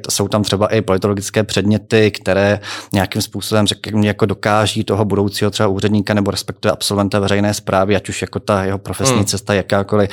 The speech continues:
Speaker 1: eh, dokáží mu dát jakýsi přehled vůbec o tom českém politickém systému, třeba i o Evrop-, o Evropské unii,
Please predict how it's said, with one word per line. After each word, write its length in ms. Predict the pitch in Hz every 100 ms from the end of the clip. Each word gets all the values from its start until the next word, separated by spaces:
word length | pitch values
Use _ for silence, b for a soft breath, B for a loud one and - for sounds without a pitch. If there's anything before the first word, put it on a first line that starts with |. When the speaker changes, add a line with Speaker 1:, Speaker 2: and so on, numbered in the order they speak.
| B B B
Speaker 1:
eh, 240 | 107 107
dokáží 400 | 104 101 107 101
mu 100 | 110
dát 160 | 104 104
jakýsi 340 | 98 - 104
přehled 360 | 110 - 104 104
vůbec 200 | 98 98
o 60 | 95
tom 180 | 110
českém 360 | 95 104 - 107
politickém 420 | 101 98 - 104
systému, 440 | - 98 104 101 98
třeba 240 | 104 101
i 60 | 104
o 160 | 104
Evrop-, 260 | 104 107 98
o 120 | 113
Evropské 440 | 104 101 - 104 104
unii, 440 | 101 104 104